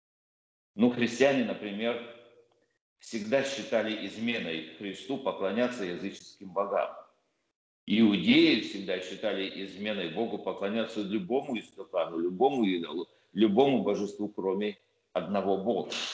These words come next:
Они предпочитали умереть, но не совершить святотатство.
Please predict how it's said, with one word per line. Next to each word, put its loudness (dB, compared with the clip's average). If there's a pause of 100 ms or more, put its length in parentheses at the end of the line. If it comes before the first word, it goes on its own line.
(400)
Они 4
предпочитали 2
умереть, 0 (460)
но -2
не -2
совершить -8
святотатство. -8